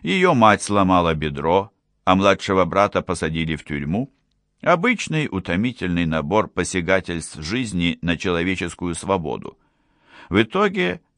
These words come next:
все уладилось бы, и Клэр с Эдом смогли бы пожениться, подписав ясно сформулированный брачный контракт. Клэр перебралась бы в большой, поздневикторианский дом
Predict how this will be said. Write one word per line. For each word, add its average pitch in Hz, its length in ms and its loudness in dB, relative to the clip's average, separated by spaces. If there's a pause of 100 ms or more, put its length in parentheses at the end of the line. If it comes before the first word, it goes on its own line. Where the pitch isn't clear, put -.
все 208 260 2
уладилось 135 680 0
бы, 57 160 -10
и 85 140 0
Клэр 120 380 0
с - 120 -8
Эдом 110 280 2
смогли 90 480 0
бы 87 140 -2
пожениться, 85 800 -2 (360)
подписав 127 760 0
ясно 104 480 0
сформулированный 90 1000 0
брачный 82 500 -2
контракт. 80 640 -4 (560)
Клэр 151 440 2 (160)
перебралась 104 680 2
бы 87 200 0
в 78 60 -6
большой, 87 640 0 (400)
поздневикторианский 90 1200 0
дом 87 360 0